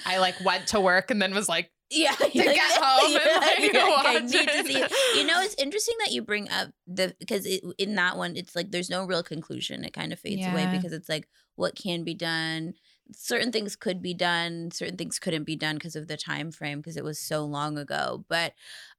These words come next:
Speaker 2: um, you know, my most recent video that I just filmed where I'm watching It's Always Sunny, I'm watching the episode where they kind of recre-, recreate the, the Netflix, um, docuseries Making a Murderer, which was
Speaker 1: Mm-hmm.
Speaker 2: huge,
Speaker 1: Yeah.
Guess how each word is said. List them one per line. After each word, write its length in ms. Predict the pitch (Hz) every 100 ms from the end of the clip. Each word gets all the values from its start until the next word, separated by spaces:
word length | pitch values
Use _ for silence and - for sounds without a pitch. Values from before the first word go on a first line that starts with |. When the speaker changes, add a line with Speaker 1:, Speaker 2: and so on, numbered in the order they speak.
| -
Speaker 2:
um, 380 | 185 175 160 -
you 160 | 180 180
know, 180 | 165
my 160 | 160 165
most 300 | 165 170 -
recent 400 | 165 160 165 151
video 260 | 160 160 151
that 140 | 147
I 100 | 147
just 260 | 143 147 -
filmed 540 | 247 277 220 208 196
where 200 | - 165
I'm 140 | 160 156
watching 300 | 156 160 156
It's 140 | 151
Always 240 | 147 151 165
Sunny, 340 | 220 214 185
I'm 240 | 160 165 175
watching 380 | 180 180 180 175
the 120 | 151
episode 460 | 151 160 151 143
where 240 | 147 143 139
they 220 | 135 143
kind 260 | - 156 160
of 140 | 156
recre-, 520 | 151 151 _ 165 151 -
recreate 760 | 156 202 208 - 180 165 147 -
the, 260 | 151 143 -
the 220 | - 156
Netflix, 640 | 160 180 131 175 165 - - -
um, 300 | 151 143 151
docuseries 640 | 143 151 151 - 147 147
Making 340 | 151 143 139 139
a 40 |
Murderer, 480 | 156 202 185 147 139
which 220 | 143 185
was 160 | 175 170
Speaker 1:
Mm-hmm. 140 | 165
Speaker 2:
huge, 500 | 165 180 139 101 -
Speaker 1:
Yeah. 140 | -